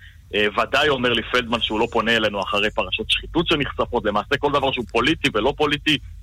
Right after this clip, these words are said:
דברים לא עובדים כאן ברוסיה בדרך הזאת.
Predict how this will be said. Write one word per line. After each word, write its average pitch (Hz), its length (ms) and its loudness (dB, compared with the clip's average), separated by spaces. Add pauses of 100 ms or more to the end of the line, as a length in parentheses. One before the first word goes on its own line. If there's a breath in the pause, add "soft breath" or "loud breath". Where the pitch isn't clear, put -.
(200)
דברים 123 440 2
לא 117 140 2
עובדים 117 520 -2
כאן 113 280 0
ברוסיה 101 580 0
בדרך 95 460 -4
הזאת. 160 360 0